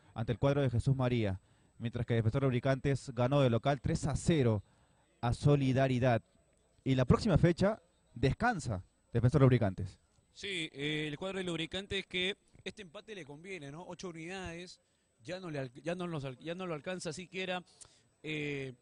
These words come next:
Speaker 2: el que alcanzaría sería este Géminis, si de ganar, claro, de ganar el domingo, pero el que ya vería complicada sería Arsenal, ¿no? Que dejó escapar una, un, un, tres puntos importantes en el Estadio Municipal de Jesús María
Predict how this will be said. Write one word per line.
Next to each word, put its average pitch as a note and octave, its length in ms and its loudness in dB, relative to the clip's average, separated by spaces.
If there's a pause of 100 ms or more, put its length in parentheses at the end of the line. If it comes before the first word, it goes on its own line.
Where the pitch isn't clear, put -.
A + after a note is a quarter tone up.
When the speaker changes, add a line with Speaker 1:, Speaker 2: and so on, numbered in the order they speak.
(220)
Speaker 2:
el D#3 100 -10
que E3+ 120 -8
alcanzaría E3+ 760 -8
sería F#3 320 -10
este D#3 400 -12 (320)
Géminis, F3 540 -10
si D3+ 140 -16
de D3 180 -12
ganar, D#3+ 340 -12
claro, B2+ 400 -12
de C#3+ 180 -14
ganar F3 380 -10
el F3 80 -10
domingo, F#3 480 -14 (500)
pero G#3+ 380 -8 (480)
el F3 360 -10
que E3 560 -10 (360)
ya F#3+ 180 -8
vería G3 300 -8
complicada E3+ 500 -12
sería D#3 320 -12
Arsenal, B2 380 -16
¿no? C3 140 -20
Que A#2 300 -16
dejó A#2+ 180 -14
escapar D#3 320 -14
una, D#3 400 -14 (380)
un, E3 300 -14
un, E3 220 -16
tres E3+ 180 -8
puntos F3 360 -10
importantes D#3+ 840 -14 (320)
en C#3 140 -10
el C#3+ 80 -10
Estadio E3 340 -10
Municipal D3+ 460 -14
de D3 100 -14
Jesús D3 260 -14
María F3+ 520 -10